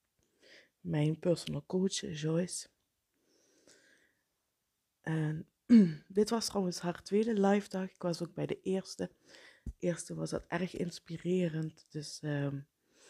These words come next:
daarom zei ik ook gisteren, dit wordt vast een inspirerende dag. Dat was voortkomend uit mijn ervaring, eh, van de eerste live dag.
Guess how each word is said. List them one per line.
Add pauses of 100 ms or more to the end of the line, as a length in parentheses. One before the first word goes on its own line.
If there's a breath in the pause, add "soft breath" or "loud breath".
(360 loud breath)
daarom
zei
ik
ook
gisteren,
dit
wordt
vast
een
inspirerende
dag.
Dat
was (680 loud breath)
voortkomend
uit
mijn
ervaring,
eh, (300)
van
de
eerste
live
dag.